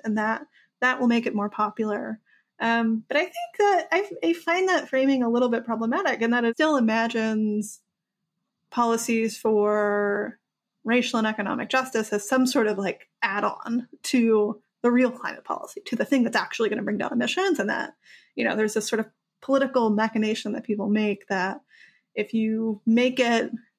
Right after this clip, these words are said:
economically just, if you make it racially just, that will make it more popular, and that will increase the sort of coalition you have to move forward with it. Which I think there's, there's an element of truth to that, but I think it also <laughs> ignores, like, what is so clear from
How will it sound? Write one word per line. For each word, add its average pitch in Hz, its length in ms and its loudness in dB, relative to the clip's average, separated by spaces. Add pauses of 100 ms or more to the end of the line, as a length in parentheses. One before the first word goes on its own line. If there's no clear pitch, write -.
(200)
economically 226 640 0
just, 214 360 -2
if - 60 -20
you 214 80 0
make 240 260 4
it - 100 -6
racially 214 340 0
just, 196 280 -4
that 233 200 2
will 240 80 2
make 226 180 2
it 208 100 -4
more 202 120 -2
popular, 208 440 -2
and 202 120 0
that 214 200 0
will 233 120 0
increase 233 460 -2
the 214 120 -8
sort 214 200 -4
of 208 100 -6
coalition 220 500 -4
you 208 120 -8
have 220 260 -4
to - 80 -10
move 240 140 -2
forward 240 220 -6
with 294 180 -4
it. 349 200 -2 (540)
Which 320 120 -4
I 427 80 2
think 453 160 -4
there's, 415 260 0
there's 302 240 2
an 269 120 0
element 254 360 2
of 220 60 0
truth 294 220 -6
to - 80 -16
that, 220 200 -2
but - 80 -6
I 254 80 -4
think 349 140 -2
it 311 60 2
also 277 200 0
<laughs> 262 60 0
ignores, 269 520 0 (200)
like, 233 220 -4
what 240 420 0 (440)
is 233 280 -2
so 226 180 0
clear 233 400 0
from 220 540 -4